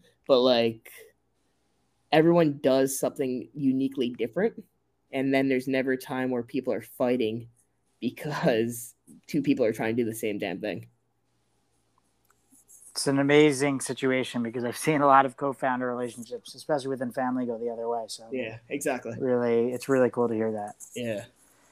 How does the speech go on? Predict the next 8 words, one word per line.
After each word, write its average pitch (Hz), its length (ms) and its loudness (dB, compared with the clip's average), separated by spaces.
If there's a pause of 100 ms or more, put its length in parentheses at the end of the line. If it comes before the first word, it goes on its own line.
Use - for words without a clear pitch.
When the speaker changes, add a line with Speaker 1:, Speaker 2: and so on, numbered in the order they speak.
(600)
Speaker 2:
Um, 156 580 8
one 220 220 6
thing 269 240 4
on 170 220 6
your, 156 460 4
on 147 160 -2
your 147 180 -4
role 139 580 -4